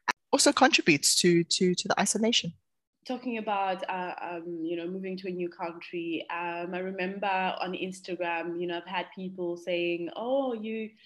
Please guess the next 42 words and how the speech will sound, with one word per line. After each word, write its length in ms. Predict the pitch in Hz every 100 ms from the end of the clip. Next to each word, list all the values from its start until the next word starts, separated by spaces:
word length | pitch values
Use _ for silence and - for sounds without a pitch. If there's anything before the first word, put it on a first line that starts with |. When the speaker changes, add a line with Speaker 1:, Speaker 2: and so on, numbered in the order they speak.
| _ -
Speaker 2:
you 60 |
know, 220 | 320 294
you, 400 | 262 240 247 220 -
you, 180 | 226 208
you're 140 | 240 240
doing 240 | 240 269 302
amazing. 720 | 262 240 262 262 233 202 190
Oh 160 | 196 254
my 140 | 240
word, 440 | 196 233 226 190 185
you 80 |
know, 80 | 202
everything's 400 | 226 233 254 240
going 220 | 226 208 208
so 160 | 214
well." 240 | 226 202 -
And 440 | 196 190 190 185 185 - _ -
I 60 |
remember 360 | 214 208 214 226
Speaker 1:
Mm. 260 | 214 196
Speaker 2:
that 240 | 190 190 185
sometimes 600 | 226 214 196 190 185 -
in 220 | 160 180
Instagram 440 | 202 - 180 175 170
life, 140 | 156
social 260 | - - 185
media 260 | 170 160
life 200 | 156 151 -
does 180 | 160 160
not 180 | 156
really 500 | 165 165 160 151 139 -
show 360 | - - 165 156
exactly 480 | 165 165 151 160
what's 160 | 156 156
happening 320 | 160 160 160
in 80 | 160
someone's 320 | 165 160 160
life. 240 | 165 151 151 _ _ - -
And 440 | 185 180 175 175 175
Speaker 1:
Oh, 100 | 233
for 140 | -
sure. 340 | - 165 127